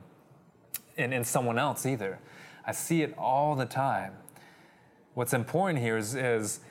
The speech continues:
if you're gonna pursue spiritual gifts, which we're gonna talk about at the end, if you're gonna pursue these, pursue your spiritual disciplines. That's how you s-, pursue spiritual gifts.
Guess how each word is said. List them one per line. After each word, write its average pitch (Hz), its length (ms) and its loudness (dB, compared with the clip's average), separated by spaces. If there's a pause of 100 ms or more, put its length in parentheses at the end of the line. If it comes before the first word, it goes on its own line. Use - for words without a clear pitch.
(180)
if 110 100 -4
you're 131 200 2
gonna 165 160 4
pursue 151 420 2
spiritual 131 400 0
gifts, 123 240 0
which - 160 -2
we're 117 60 -2
gonna 107 120 -2
talk 113 200 0
about 120 100 2
at 107 80 -2
the 104 140 0
end, 127 320 -2 (200)
if - 60 -10
you're 131 80 -2
gonna 151 140 0
pursue 120 340 0
these, 165 320 0 (320)
pursue - 400 0
your 123 180 2
spiritual 107 380 -2
disciplines. - 840 -6 (360)
That's 113 360 -2
how 113 100 -2
you 104 60 -2
s-, 98 100 -4
pursue - 380 -8
spiritual - 420 -8
gifts. - 460 -8